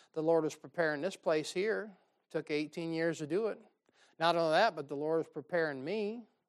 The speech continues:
He's got to prepare the man before you get the message. Not only that, the Lord is preparing her. You say, "Well, he's preparing her? You had to put up with me." <laughs> You know, he's preparing families, preparing places,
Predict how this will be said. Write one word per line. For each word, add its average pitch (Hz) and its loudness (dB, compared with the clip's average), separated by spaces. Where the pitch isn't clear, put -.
He's 139 -12
got 156 4
to 147 -2
prepare 151 -2
the 143 -4
man 175 -2
before 160 -2
you 147 -2
get 147 0
the 139 -4
message. 185 0
Not 165 2
only 160 4
that, 180 4
the 151 -4
Lord 160 2
is 156 -2
preparing 139 -8
her. 185 0
You 160 -14
say, 151 0
"Well, 135 -6
he's 143 -20
preparing 147 -8
her? 170 -8
You 160 -10
had 123 -14
to - -20
put 156 -4
up - -2
with 160 -8
me." 160 -8
<laughs> - -20
You 175 0
know, - 4
he's 190 0
preparing 165 0
families, 214 2
preparing 160 0
places, 226 2